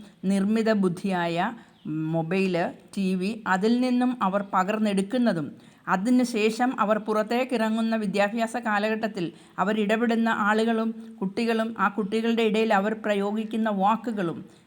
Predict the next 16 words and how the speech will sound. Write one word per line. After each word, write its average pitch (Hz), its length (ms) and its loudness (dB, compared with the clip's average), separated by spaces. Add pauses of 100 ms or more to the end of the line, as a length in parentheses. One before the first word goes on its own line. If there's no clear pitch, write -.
(100)
ഇതെല്ലാം 175 520 0 (200)
അവർക്ക് 170 420 -6
പകർന്നു 170 360 -2
നൽകുന്നത് 165 500 -4
എവിടെ 165 200 -4
നിന്നാണ് 170 500 -4 (120)
എന്നൊന്ന് 170 520 -4
ചിന്തിച്ചാൽ 170 540 -6
മാത്രം 151 460 -8
മതി. 147 200 -10 (420)
ബ്രേക്കപ്പായി 160 840 -2 (140)
എന്ന് 165 240 -4
പറയുന്നതിൻ്റെ 156 680 -8 (360)
അർത്ഥതലം 165 640 -4
മനസ്സിലാക്കുവാൻ 156 760 -10
നാം 147 160 -8